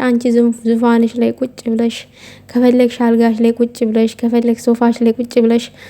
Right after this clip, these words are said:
ቀብረር ብለሽ እንድትመጪ ነው የምፈልገው። አዎ፣ ሌላም የሰማሁት ነገር አለ። እኔ በጣም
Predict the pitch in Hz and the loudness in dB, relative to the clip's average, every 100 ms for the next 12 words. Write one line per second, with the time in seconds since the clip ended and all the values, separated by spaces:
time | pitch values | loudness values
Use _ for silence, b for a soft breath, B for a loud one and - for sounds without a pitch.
0 | B - 254 240 254 240 233 233 233 240 | B -4 0 4 4 4 2 2 2 0
1 | 226 233 226 220 226 220 220 226 220 220 | 0 0 0 0 0 0 0 -2 -2 -2
2 | 226 226 B B B B 254 285 - _ | -2 -2 B B B B -2 -2 -10 _
3 | - _ - 254 247 240 240 240 247 254 | -20 _ -4 2 4 4 2 2 0 0
4 | 254 247 240 240 240 254 262 240 233 233 | 0 0 0 2 2 0 -2 -2 -4 -2
5 | 226 226 226 240 - 254 240 240 240 247 | -2 -2 -2 -4 -4 -2 0 0 0 0